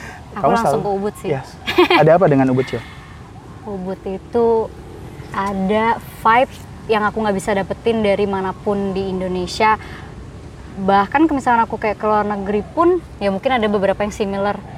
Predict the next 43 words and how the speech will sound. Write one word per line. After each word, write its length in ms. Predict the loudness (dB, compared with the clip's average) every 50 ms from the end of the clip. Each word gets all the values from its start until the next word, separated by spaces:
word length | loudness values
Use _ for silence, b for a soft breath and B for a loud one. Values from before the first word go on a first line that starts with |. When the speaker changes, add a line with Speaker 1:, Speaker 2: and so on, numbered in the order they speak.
| B B
Speaker 1:
Tapi 180 | B -2 -2 0
karena 220 | 2 2 2 2 2
paling 220 | 2 2 2 2
dekat 200 | 0 0 -2 0 0
adalah 220 | 0 2 2 2 2
Bali, 460 | 2 2 0 0 -2 -2 -2 -2 -2
Speaker 2:
Hmm. 60 | 0
Speaker 1:
paling 160 | 2 2 2
murah 220 | 2 0 2 2 2
buat 160 | 2 0 0
aku 200 | -2 -4 -4 -4
sebagai 280 | -4 0 0 0 0 2
orang 140 | 0 0 0
Indonesia, 320 | 0 -2 -2 -2 -2 -2
nggak 220 | 0 0 0 -2 -2
perlu 160 | -4 -6 -4
bikin 240 | -4 -4 -2 -2 -2
Speaker 2:
Hmm. 80 | -2
Speaker 1:
visa, 380 | -2 -4 -4 -4 -4 -4 -4 -2 -4 -4 -6 -6 -8 -10 -12 -8 -8
tiket 280 | -8 -4 -2 -4 -4 -4
juga 220 | -4 -4 -2 -4
ya 180 | -2 -2 -2 -2
lebih 180 | -2 -2 -2 -2
murah 240 | -2 0 0 0
daripada 360 | 0 0 0 -2 -4 -4 -4 -4
ke 200 | -6 -6 -6 -6 -6 -4
Thailand 500 | -4 -4 -2 0 2 2 2 2 0 -2
atau 160 | -6 -8 -12
ke 160 | -10 -10 -10 -8 -6 -6 -6
India, 480 | -6 -6 -6 -6 -2 0 2 2 2
Nepal 400 | 0 -2 -6 -4 -2 -2 -2 -4 -6
gitu. 160 | -6 -6 -6 -6 B B B B B B B B B B B B B B -16 -6
Vibe-nya, 760 | -2 0 2 2 2 0 -2 0 2 4 4 4 4 4 2 -2 -8 -16 -18 -18 -18 -18 -6
vibe 200 | -2 -2 -2 -2
spiritualnya 840 | -4 0 2 2 2 2 2 2 4 6 6 6 6 4 2 -2 -2
sih 220 | -4 -4 -6 -4
yang 120 | -4 -4
aku 100 | -6 -6
nggak 180 | -6 -6 -4 -4
bisa 160 | -6 -8 -8 -6
dapetin 360 | -6 -6 -8 -8 -10 -10 -8
di 80 | -6 -6
mana-mana, 600 | -6 -6 -6 -6 -6 -6 -6 -6 -6 -6 -8 -8